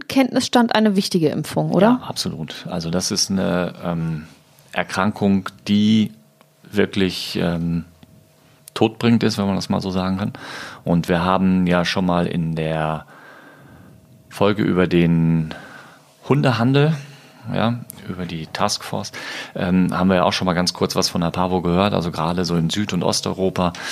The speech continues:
Speaker 2: gibt's noch relativ viele Hunde mit Parvovirose und Staupe und daran sterben gerade junge Hunde dann häufig. Und dadurch, dass die Population hier bei uns in Deutschland, ähm, so gut geimpft ist, haben wir eben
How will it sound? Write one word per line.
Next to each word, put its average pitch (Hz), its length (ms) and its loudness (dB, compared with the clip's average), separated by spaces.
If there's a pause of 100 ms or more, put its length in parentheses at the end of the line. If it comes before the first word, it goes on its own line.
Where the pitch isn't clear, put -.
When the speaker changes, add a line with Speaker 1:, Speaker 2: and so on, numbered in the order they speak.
(480)
Speaker 2:
gibt's - 440 2
noch 95 260 4
relativ 92 380 -2
viele 117 280 2
Hunde 95 200 4
mit 90 240 0
Parvovirose 90 600 0
und 82 140 2
Staupe 85 560 0
und 76 360 -4 (280)
daran 80 320 0
sterben 87 380 0
gerade 80 240 2
junge 92 260 2
Hunde 85 280 2
dann 80 380 0 (220)
häufig. 87 440 -2 (360)
Und 80 120 0
dadurch, 92 260 2
dass - 300 0
die 92 100 0
Population 95 600 2
hier 90 160 2
bei 87 80 2
uns 85 200 0
in 78 100 -2
Deutschland, 90 520 0 (840)
ähm, 82 260 -2
so 92 140 0
gut 117 260 -2
geimpft 113 460 4
ist, - 440 0
haben 92 220 -2
wir 87 160 0
eben 87 400 0